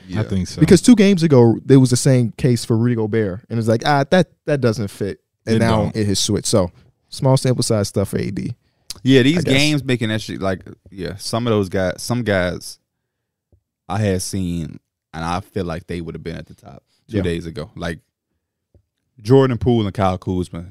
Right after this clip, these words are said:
Speaker 4: no way that anybody was stopping them two days ago.
Speaker 3: <laughs>
Speaker 2: Mm-hmm.
Speaker 3: All
Speaker 4: 'Cause
Speaker 3: it
Speaker 4: they
Speaker 3: takes
Speaker 4: shit
Speaker 3: is
Speaker 4: was so hot.
Speaker 3: one really good or really bad shooting game, and it's over with. Or a game where your team loses by fifty, which is what happened with the Spurs the other day.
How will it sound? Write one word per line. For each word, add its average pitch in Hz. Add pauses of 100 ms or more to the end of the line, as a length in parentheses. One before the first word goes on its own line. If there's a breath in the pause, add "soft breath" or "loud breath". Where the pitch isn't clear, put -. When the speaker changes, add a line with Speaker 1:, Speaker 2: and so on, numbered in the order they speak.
(100)
Speaker 4:
no 104
way 95
that 85
anybody 90
was -
stopping 85
them 87 (100)
two 90
days 85
ago. -
Speaker 3:
<laughs> -
Speaker 2:
Mm-hmm. 92 (260 loud breath)
Speaker 3:
All 117
Speaker 4:
'Cause 180
Speaker 3:
it 214
Speaker 4:
they 208
Speaker 3:
takes -
Speaker 4:
shit 165
Speaker 3:
is 139
Speaker 4:
was 120
so 95
hot. 98
Speaker 3:
one 156
really 156
good 143
or 135
really 123
bad 120
shooting 123
game, 101 (240)
and 104
it's 120
over 107
with. 98 (260 loud breath)
Or 131
a -
game 135
where 123
your 131
team 131
loses 123
by 117
fifty, 120 (400)
which 117
is 113
what 123
happened 123
with 113
the 113
Spurs 123
the 110
other 104
day. 101